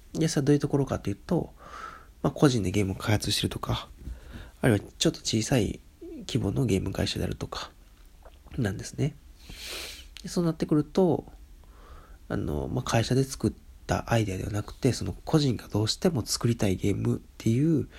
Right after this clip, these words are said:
ものになってくるので、まあ、あまり平均化されるような事例っていうのは、まあ、出づらい環境なのかなと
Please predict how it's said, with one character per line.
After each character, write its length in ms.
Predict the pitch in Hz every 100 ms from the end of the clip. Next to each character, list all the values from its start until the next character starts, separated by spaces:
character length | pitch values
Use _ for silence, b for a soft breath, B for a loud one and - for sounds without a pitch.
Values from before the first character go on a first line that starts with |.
| B B B
も 80 | 139
の 100 | 107
に 120 | 98
な 80 | 87
っ 20 |
て 160 | - -
く 140 | -
る 40 | -
の 220 | - 120
で、 400 | 160 139 - - B B B B B -
ま 80 | -
あ、 20 | -
あ 20 |
ま 100 | 151
り 60 |
平 140 | 147 151
均 240 | 156 151
化 100 | 151
さ 140 | 139 143
れ 100 | 135
る 80 |
よ 120 | 135 117
う 60 |
な 240 | - - - - B B B - -
事 120 | 101
例 100 | 101
っ 40 |
て 160 | - 98
い 40 |
う 40 | -
の 140 | 85
は、 400 | 82 - 50 147 - - - b b b -
ま 80 | 135
あ、 20 |
出 120 | 95
づ 180 | 104 131
ら 80 | 113
い 100 | 90
環 240 | - 101
境 140 | 104 101
な 120 | 101
の 120 | 101
か 140 | - 98
な 120 | 95
と 240 | - -